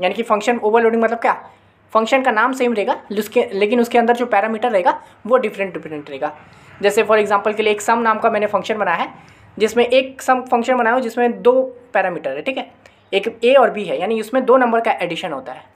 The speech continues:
और एक फिर same मैं function बनाया हूँ, अ, सम नाम का, जिसमें तीन number का addition होता है, यानी ए बी सी का।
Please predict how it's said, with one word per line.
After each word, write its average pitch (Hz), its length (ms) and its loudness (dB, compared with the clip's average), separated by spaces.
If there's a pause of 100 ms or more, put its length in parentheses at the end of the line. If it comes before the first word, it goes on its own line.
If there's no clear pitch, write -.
(100)
और 180 120 2
एक 226 140 0
फिर 262 260 -2
same 254 260 2
मैं 240 200 2
function 220 320 -2
बनाया 185 260 0
हूँ, - 180 -6 (380)
अ, 165 60 -2
सम 220 200 0
नाम 185 200 -2
का, 320 140 -10 (340)
जिसमें 262 300 0
तीन 269 180 4
number 208 240 4
का 226 120 0
addition 170 280 -2
होता 143 160 -6
है, 151 40 -4
यानी 170 140 -8
ए 208 160 -2
बी 214 160 -6
सी - 160 -12
का। 143 220 -10